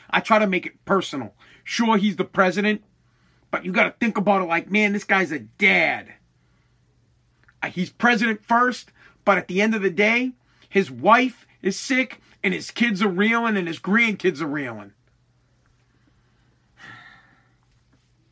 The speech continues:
So, please, pray, put your prayers out there for the president. Let's hope for a speedy recovery,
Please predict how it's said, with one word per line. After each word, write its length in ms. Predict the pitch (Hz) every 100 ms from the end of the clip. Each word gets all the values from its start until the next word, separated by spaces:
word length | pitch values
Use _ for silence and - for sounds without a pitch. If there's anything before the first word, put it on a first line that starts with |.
| _ _ _
So, 400 | - - 190 113 - _ _ _ _ _ _ _ _ _ _ -
please, 760 | 202 247 202 113 - - - _ _ _ _ _ _ _ _ -
pray, 540 | - 202 202 196 185 - _ _ -
put 160 | 165
your 100 | -
prayers 340 | - 196 190 175
out 160 | 185
there 120 | 185
for 120 | 180 175
the 80 |
president. 460 | 165 175 151 165 165
Let's 120 | 139
hope 200 | 180 170
for 100 | 180
a 60 | 160
speedy 340 | - - 190
recovery, 560 | 180 165 175 151 160 147